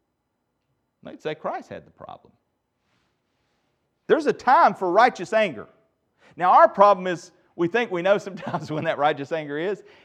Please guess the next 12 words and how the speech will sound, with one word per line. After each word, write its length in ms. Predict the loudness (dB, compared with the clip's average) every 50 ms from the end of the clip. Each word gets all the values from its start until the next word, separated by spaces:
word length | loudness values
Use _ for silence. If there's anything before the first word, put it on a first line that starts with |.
| _ -16
and 100 | -16 -12
sometimes 640 | -10 -12 -12 -12 -10 -8 -6 -6 -6 -6 -8 -14 -10
we 140 | -10 -8
may 180 | -6 -4 -6 -6
be 120 | -6 -8
right, 260 | -8 -6 -4 -4 -6 -6
and 120 | -12 -14
sometimes 380 | -14 -16 -14 -14 -16 -16 -14 -16
we're 80 | -16
not. 240 | -16 -16 -18 -20 _ _ _ _ _ _ _ _ _ _ _ _ _ _ _ _ _ _ _ _ _ _ _ _ _ _ _ _ _ _ _ _ _ _ _ _ _ _ _ _ _ _ _ _ _ _ _ _ _ _ _ _ _ _ _ _ _ _ _
Paul 200 | -18 -16 -16 -16
says, 400 | _ _ -16 -16 -16 -16 -20 _